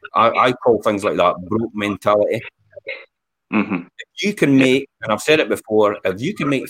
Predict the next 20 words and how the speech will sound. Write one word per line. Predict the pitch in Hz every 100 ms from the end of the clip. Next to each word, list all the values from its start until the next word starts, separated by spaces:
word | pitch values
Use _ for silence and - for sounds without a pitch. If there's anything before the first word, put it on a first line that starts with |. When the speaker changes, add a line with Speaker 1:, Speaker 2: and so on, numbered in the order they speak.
| -
Speaker 1:
fifty | 156 - 135
quid | - 135 120
an | 117
hour | 117 73 64 - - - - - - - _ 113
doing | 104
something | - 135 151 165 139
else, | 87 80 - - - _ - - _ _ _ _ -
why | 107 127
on | 120
earth | 110 -
would | 90
you | 87
not | 107 101
pay | 104
somebody | - 113 92 85
else | 95 82 - -
ten | - 107 113 104
pound | 90 80
an | 78 76
hour | 76